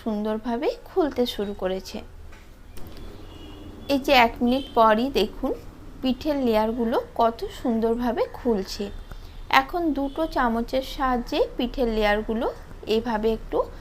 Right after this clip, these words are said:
আলতোভাবে খুলে দিতে হবে। আর কত সুন্দর ফুলের ডিজাইন তৈরি হয়ে যাচ্ছে দেখুন। তো প্রথম থেকেই এই নাস্তাগুলো কিন্তু লো ফ্লেমে ভালো করে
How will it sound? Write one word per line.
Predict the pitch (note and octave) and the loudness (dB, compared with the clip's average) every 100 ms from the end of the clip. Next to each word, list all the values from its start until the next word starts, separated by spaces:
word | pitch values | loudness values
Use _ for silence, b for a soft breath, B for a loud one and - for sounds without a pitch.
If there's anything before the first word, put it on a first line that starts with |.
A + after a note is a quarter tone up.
| B B A#3 | B B 6
আলতোভাবে | A#3 A#3 D#4+ E4+ B3+ A3 C5+ - | 8 6 0 0 0 2 0 -2
খুলে | - C#4+ G#3+ | 0 2 2
দিতে | G3+ - G3+ | 0 -4 -2
হবে। | F#3+ F3+ - - - - B B B B B A#3+ | -2 -2 -6 -8 -14 -14 B B B B B 4
আর | A#3+ A#3+ | 6 4
কত | A#3 C#4 C#4 | 4 2 -4
সুন্দর | E4+ C#4+ D4+ D#4+ | -2 0 0 -2
ফুলের | - A#3+ B3 B3 | -2 2 2 2
ডিজাইন | A3 A3+ A3+ A#3 A#3 | -2 0 0 0 2
তৈরি | A3 A#3 | 2 0
হয়ে | A#3 A3 A3+ | 0 0 2
যাচ্ছে | G#3+ - - | 0 -2 -6
দেখুন। | G#3+ A3 - D4+ - B B B B B B - - - - | -2 -2 -2 -4 -4 B B B B B B -14 -14 -14 -2
তো | F#4+ F#4 D4 | 0 0 2
প্রথম | C#4 C#4+ E4+ - | 2 2 -2 2
থেকেই | G#4 - E4 A#4 - - C4+ | 0 2 2 2 -2 -4 0
এই | C4+ A3 | 2 4
নাস্তাগুলো | G#3 - B3 A#3+ A#3+ B3+ B3+ | 2 -2 0 0 2 2 2
কিন্তু | B3 B3 F#4 D5+ C4+ | 2 4 4 4 4
লো | A3+ A#3 - | 6 4 2
ফ্লেমে | D4 C#4 A#3+ E4+ A#4 | 0 2 4 2 0
ভালো | B3 G#3+ A3 C4+ | 2 4 4 4
করে | B3+ | 4